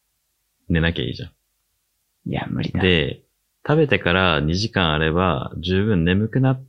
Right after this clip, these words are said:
Speaker 1: て、最終的に血糖値が下がって、
Speaker 2: いや、あのね、ごめん。ちょっとね、ごめん、ごめん。なし、なし、なし。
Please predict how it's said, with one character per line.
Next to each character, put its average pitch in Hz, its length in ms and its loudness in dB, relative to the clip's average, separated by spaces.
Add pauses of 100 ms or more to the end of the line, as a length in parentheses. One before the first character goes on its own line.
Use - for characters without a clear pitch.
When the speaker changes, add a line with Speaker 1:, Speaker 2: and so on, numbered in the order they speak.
(140)
Speaker 1:
て、 120 240 2
最 101 160 -4
終 104 140 -4
的 104 100 -2
に 101 360 -2 (140)
血 101 180 -4
糖 110 140 2
値 95 140 0
が 87 100 2
下 92 180 -2
が 98 80 0
っ - 160 -8 (160)
て、 - 360 0 (640)
Speaker 2:
い - 60 2
や、 147 100 4 (120)
あ 147 100 4
の 147 140 6
ね、 120 100 4
ご 139 120 2
め 156 120 4
ん。 - 80 -6
ち - 80 0
ょ 190 40 0
っ - 40 -2
と 139 100 2
ね、 104 220 0
ご 143 100 0
め 143 80 4
ん、 131 60 4
ご 123 140 4
め 113 80 0
ん。 - 20 2
な 143 100 4
し、 139 140 4
な 131 80 4
し、 127 140 0
な 123 100 2
し。 - 180 -2